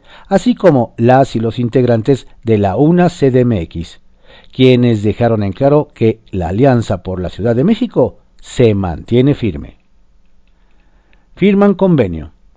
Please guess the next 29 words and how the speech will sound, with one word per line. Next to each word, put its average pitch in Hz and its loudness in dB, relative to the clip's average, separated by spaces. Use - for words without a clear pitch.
En 214 4
medio 254 4
de 254 4
la 226 4
crisis 190 0
por 143 0
el 113 -2
cruce 156 0
de 131 2
declaraciones 110 -4
entre 101 -4
el 98 -6
I 123 0
N 117 0
E 87 -8
y 98 -4
Morena 90 -2
por 123 4
la 120 2
consulta 120 -2
de 113 2
revocación 90 -6
de 87 -6
mandato, 98 -4
el 156 4
gobierno 147 2
de 151 2
la 156 4
ciudad 135 0